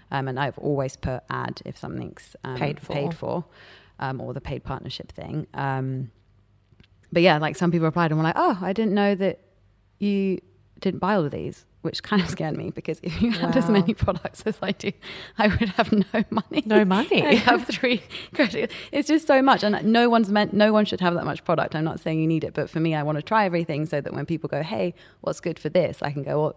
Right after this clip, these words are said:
Speaker 1: that one wasn't my favorite," you know, so I can
Speaker 2: Mm.
Speaker 1: have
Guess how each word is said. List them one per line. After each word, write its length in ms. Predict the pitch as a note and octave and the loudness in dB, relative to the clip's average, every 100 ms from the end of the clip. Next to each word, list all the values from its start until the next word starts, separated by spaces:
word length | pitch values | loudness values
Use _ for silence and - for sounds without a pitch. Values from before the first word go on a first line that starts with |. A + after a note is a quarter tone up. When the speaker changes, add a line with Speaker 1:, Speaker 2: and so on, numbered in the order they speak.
| - | -6
Speaker 1:
that 160 | - - | -6 -2
one 220 | D3+ D3+ | -4 -2
wasn't 320 | D3+ - - - | -4 -6 -12 -6
my 100 | D#3 | -4
favorite," 540 | G3+ C4 B3 B3+ A#3 - | 0 2 2 0 -2 -4
you 60 | F3 | -2
know, 160 | D#3 C#3 | 0 -2
so 240 | - D3+ | 0 2
I 100 | D#3 | 2
can 200 | F3+ D#3+ | 0 0
Speaker 2:
Mm. 40 | |
Speaker 1:
have 240 | D#3 D#3+ | 0 -2